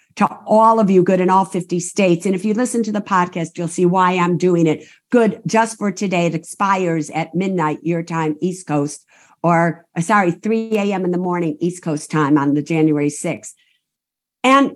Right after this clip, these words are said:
K T's like, "Why are you doing that, Susie?" And I still feel like I'm this waitress serving a plate of financial advice to everybody. The main reason I'm doing a podcast that you can listen to for free.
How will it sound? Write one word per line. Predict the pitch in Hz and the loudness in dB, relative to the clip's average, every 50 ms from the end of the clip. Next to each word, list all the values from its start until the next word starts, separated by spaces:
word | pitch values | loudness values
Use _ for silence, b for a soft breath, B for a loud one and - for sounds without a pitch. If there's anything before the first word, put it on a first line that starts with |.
| _ _ | _ _
K | - 294 302 | 2 2 2
T's | 277 - 349 339 311 | 4 4 2 2 2
like, | 330 294 285 - - - | 2 -2 -2 -4 -6 -6
"Why | 196 226 311 339 | 0 2 2 2
are | 359 359 | 4 4
you | 339 339 285 - _ _ - | 4 2 2 0 _ _ 0
doing | 277 320 349 359 381 381 330 | 2 2 4 4 2 2 2
that, | 302 233 208 165 - - | 2 2 0 -2 -4 -10
Susie?" | - - - 220 202 190 180 151 151 151 123 98 87 - - - _ _ _ _ _ _ _ _ _ _ _ _ _ b b b b b - | -16 -12 -6 -4 -4 -4 -4 -2 -2 -2 -2 -2 -6 -12 -16 -20 _ _ _ _ _ _ _ _ _ _ _ _ _ b b b b b 0
And | 262 294 302 294 - | 4 6 6 4 4
I | - 277 302 | 4 4 4
still | 294 - - - 330 339 320 | 4 4 2 0 2 2 0
feel | 330 - - 320 320 311 311 | -2 -4 -2 0 2 4 4
like | 302 277 285 285 | 2 2 0 0
I'm | 262 277 277 | 2 2 2
this | 269 269 - - | 2 0 -2 -4
waitress | 240 262 285 302 302 302 - 262 254 240 - | -2 2 4 4 4 2 0 -6 -6 -6 -6
serving | - - - 294 294 311 302 247 262 269 254 254 240 233 b b b b b b b - | -8 -4 2 4 6 6 6 4 2 0 0 0 -2 -4 b b b b b b b 0
a | 247 | 0
plate | 240 - - 302 285 277 262 | 0 2 2 4 4 4 4
of | 277 262 | 2 2
financial | - 269 262 262 269 262 262 254 - - 262 269 | 2 2 4 4 4 2 0 -2 -2 -4 -2 -2
advice | 262 220 214 - 285 294 320 302 - - | -2 -2 -2 0 0 2 2 0 0 -4
to | - - 269 - - - | -6 -6 -6 -6 -6 -2
everybody. | - 214 214 190 190 208 208 202 196 170 165 190 185 170 165 165 165 165 165 156 147 131 120 110 - _ _ _ _ _ _ _ _ _ _ _ _ - | 0 0 0 2 0 0 0 0 0 0 -2 0 0 2 2 0 0 0 0 0 0 0 -4 -8 -14 _ _ _ _ _ _ _ _ _ _ _ _ 2
The | 311 302 | 4 6
main | 277 269 302 311 320 302 294 | 6 8 8 8 8 8 10
reason | 311 311 302 - 302 285 - - | 10 8 6 4 2 0 0 0
I'm | 247 269 285 277 | 2 2 2 2
doing | - 285 285 277 277 | 2 0 2 2 0
a | 269 269 | 0 -2
podcast | - 226 - - 285 294 302 302 302 - 285 262 233 233 240 233 - _ b b b b b - | -6 -16 -8 -2 0 0 0 0 -4 -4 -4 -2 0 0 -2 -4 -8 _ b b b b b 0
that | 262 - | 0 6
you | - 285 294 | 8 6 6
can | 302 - 294 302 285 277 | 6 6 6 6 8 8
listen | 294 302 294 - 294 277 | 6 4 2 2 2 2
to | 269 - 262 233 202 | 2 0 -4 -4 -4
for | 185 - - 226 214 | -6 -4 -4 -4 -4
free. | 214 - - - - - 214 214 214 208 190 165 147 131 - 101 | -4 -6 -12 -14 -4 0 2 4 4 4 4 4 2 0 0 -6